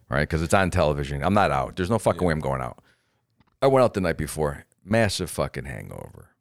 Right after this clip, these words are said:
Speaker 1: Pissed off that I drank too much again. Carried that into the New Year.
Speaker 2: Mm-hmm.
Speaker 1: Watching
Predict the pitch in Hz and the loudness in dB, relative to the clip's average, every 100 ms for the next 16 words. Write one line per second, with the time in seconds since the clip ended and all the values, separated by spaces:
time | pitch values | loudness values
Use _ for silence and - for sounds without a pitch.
0 | _ _ _ - 120 107 98 80 73 67 | _ _ _ -2 0 0 0 -2 -2 -4
1 | 64 62 62 - 62 52 53 53 53 52 | -4 -6 -8 -10 -14 -12 -12 -12 -10 -12
2 | _ _ _ _ _ _ _ _ _ - | _ _ _ _ _ _ _ _ _ 2
3 | 107 101 87 85 73 62 58 65 64 69 | 4 4 4 4 2 -4 -8 -10 -10 -10
4 | 65 58 - _ _ 92 87 - _ _ | -10 -10 -12 _ _ -12 -12 -16 _ _
5 | 60 92 127 - 110 101 85 - | 0 2 2 2 4 4 2 -4